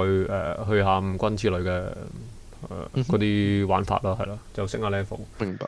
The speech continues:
Speaker 2: 明白。
Speaker 1: 我哋有冇幫過佢就，佢要求我哋幫嘅嘢好少，好似我記得，係。
Speaker 2: 嗯。
Speaker 1: 係啊，咁但係如果你一個正常團隊嚟講，你話真係一齊要 group up 嘅話，其實呢件事係需要考慮嘅。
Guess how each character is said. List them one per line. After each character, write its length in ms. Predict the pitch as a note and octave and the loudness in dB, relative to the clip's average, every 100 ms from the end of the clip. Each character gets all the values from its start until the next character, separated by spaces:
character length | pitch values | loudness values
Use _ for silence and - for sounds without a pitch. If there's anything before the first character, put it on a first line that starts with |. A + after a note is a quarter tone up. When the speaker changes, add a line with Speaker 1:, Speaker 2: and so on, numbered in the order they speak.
| D3+ | -10
Speaker 2:
明 80 | - | -10
白。 100 | - - - | -10 -10 2
Speaker 1:
我 100 | D3+ | 4
哋 60 | |
有 80 | D3 | 6
冇 140 | D#3 D3+ | 4 2
幫 220 | F#3+ F#3 | 4 6
過 100 | D#3 | 6
佢 640 | B2+ G#2 A2 A2+ A2+ A2+ A2 | 4 4 4 4 4 2 2
就， 180 | G2+ F#2+ F#2 F#2 F#2 F#2 F#2 F#2 - _ - | 0 2 0 -2 -2 -4 -6 -8 -12 _ 2
佢 100 | F3+ | 6
要 200 | G3+ A#3+ | 8 6
求 240 | G#3+ F#2+ G2+ | 6 4 6
我 80 | |
哋 80 | G#2 | 4
幫 140 | - D3 | 6 6
嘅 140 | A#2+ G#2 | 6 4
嘢 60 | |
好 100 | A2 | 2
少， 260 | A2+ F#2+ F2+ | 0 -2 -2
好 140 | F#2+ | -2
似 140 | F#2+ F#2+ | -4 -6
我 100 | F2+ | -6
記 60 | - | -8
得， 140 | - _ _ _ _ | -12 _ _ _ _
係。 80 | - - _ _ _ | -20 -20 _ _ _
Speaker 2:
嗯。 320 | B2+ A#2 G2 - - _ _ _ _ | -2 -2 -4 -8 -20 _ _ _ _
Speaker 1:
係 80 | - | -16
啊， 80 | - - | -16 -4
咁 120 | D#3 E3+ | 2 6
但 180 | B2+ | 8
係 100 | A#2 | 8
如 120 | A2 A2 | 8 6
果 80 | |
你 80 | D#3 | 6
一 80 | D#3+ | 4
個 120 | D3+ | 4
正 160 | B2 A#2+ | 2 2
常 160 | G#2+ | 0
團 200 | G2 G2 | 0 0
隊 100 | G2 | 2
嚟 160 | A#2+ G#2 | 4 6
講， 240 | G2 G#2 | 6 6
你 80 | A#2 | 6
話 160 | G2+ F#2+ | 6 4
真 120 | A#2+ | 2
係 100 | A2+ | 2
一 0 | |
齊 180 | A#2+ G2 F#2 | 2 0 -2
要 80 | |
group 240 | F#2+ A2 A2 | 0 2 2
up 180 | G#2+ G#2 | 4 4
嘅 60 | |
話， 140 | F#2+ G#2+ | 4 4
其 120 | G2 | 2
實 60 | |
呢 100 | G2+ | 0
件 160 | A2 G2 | 0 -2
事 200 | G2+ F#2 | -4 -6
係 800 | G2+ F2 E2+ E2+ E2+ E2+ - - | -4 -6 -4 -6 -8 -10 -14 -6
需 120 | A#2 | -2
要 80 | G2+ | 0
考 120 | F#2 | 0
慮 120 | F#2+ | -4
嘅。 80 | - | -8